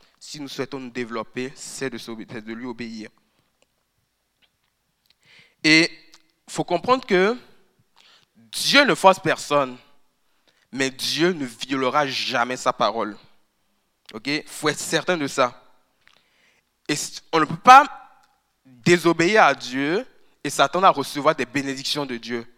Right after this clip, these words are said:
Ça ne marche pas. Dieu a une façon, une façon de fonctionner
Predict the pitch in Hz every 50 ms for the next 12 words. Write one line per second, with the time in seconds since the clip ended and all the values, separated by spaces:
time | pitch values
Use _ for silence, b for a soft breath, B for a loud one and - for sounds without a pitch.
0 | _ _ _ _ _ - - - 131 135 127 120 120 123 127 - - - - 123
1 | 120 113 - - _ _ - 110 - - - 123 127 156 185 - 165 160 151 -
2 | - - - 165 151 - - - 175 185 202 B B B - 131 - 160 143 -
3 | 190 175 139 - - - 175 175 - - 175 160 147 143 139 143 160